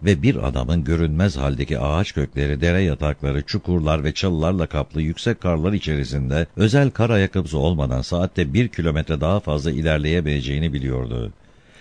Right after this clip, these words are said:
Böyle bir adam muhtemelen kar örtüsünün altında gizli bir su birikintisine basacak, ayakları ıslanacak,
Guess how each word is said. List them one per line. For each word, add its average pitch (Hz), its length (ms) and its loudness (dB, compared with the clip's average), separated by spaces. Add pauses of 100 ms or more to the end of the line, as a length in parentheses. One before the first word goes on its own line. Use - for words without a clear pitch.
(260)
Böyle 151 280 6
bir 71 80 2
adam 71 300 2
muhtemelen 98 600 2
kar 117 220 2
örtüsünün 82 520 0
altında 78 380 0
gizli 92 400 0
bir 120 120 2
su 135 240 -2
birikintisine 71 680 -2
basacak, 69 480 -2
ayakları 82 520 2
ıslanacak, 73 540 -2